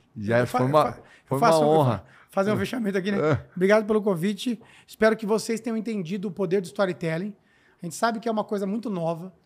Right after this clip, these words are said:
Speaker 2: Nos próximos anos, com o advento da inteligência artificial, você vai ouvi-, ouvir falar mais ainda de storytelling, porque até pra inteligência artificial te entregar bons insumos,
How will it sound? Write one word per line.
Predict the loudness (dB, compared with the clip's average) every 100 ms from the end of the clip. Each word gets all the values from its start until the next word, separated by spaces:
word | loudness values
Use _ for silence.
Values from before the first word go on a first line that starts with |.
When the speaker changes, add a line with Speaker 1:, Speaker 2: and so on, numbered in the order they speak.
| _
Speaker 2:
Nos | -2
próximos | 2 2 2 -2
anos, | 0 -2 -2
com | -2
o | -2
advento | -2 -4 -4
da | -4
inteligência | -6 -6 -6 -8 -10
artificial, | -14 -16 -4 -4
você | -4
vai | -6
ouvi-, | -6 -8 -8 -10
ouvir | -10 -10
falar | -6 -2 -2
mais | -2 -2 -2
ainda | -2 -2 -4
de |
storytelling, | -6 -6 -6 -6 -6 -6 -12 _ -20 -20 _ _
porque | -6 0 4 4 2 -6 -20 _ -6
até | -2 0 0
pra | 2 2
inteligência | 2 0 0 0 0 -2
artificial | -6 -6 -10 0 4 4
te | 2
entregar | -4 -2 0 0
bons | 2 0 0
insumos, | -4 -4 -2 0 0 -4